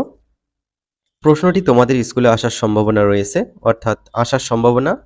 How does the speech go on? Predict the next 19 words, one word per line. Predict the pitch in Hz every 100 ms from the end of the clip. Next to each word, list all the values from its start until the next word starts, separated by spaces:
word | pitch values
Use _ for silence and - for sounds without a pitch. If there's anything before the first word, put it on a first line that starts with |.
| -
বেশি | 147 160 147
থাকে | 117 107
এরকম | 104 104 104
প্রশ্নগুলো। | 107 110 107 107 156 - _ _ _ _ _ _ _ _ _ _ _ _ _ _
আমাদের | 135 151 185
চ্যানেল | 190 196 190
থেকে | 196 196
প্রশ্নগুলো | 156 147 160 165
ধারণা | 131 131 165 170
নেবে | 120 110 208 - -
এবং | 123 123 123 123 - _ -
এগুলো | 123 135
প্র্যাকটিস | 139 147 - 151
করবে, | 120 107 190 - _ _ _ _
তারপর | 113 113 113 110 113 -
পরীক্ষা | - 143 - 110
দেবে। | 110 233 - _ _ _ _ -
এর | 131
পাশাপাশি | - 185 180 180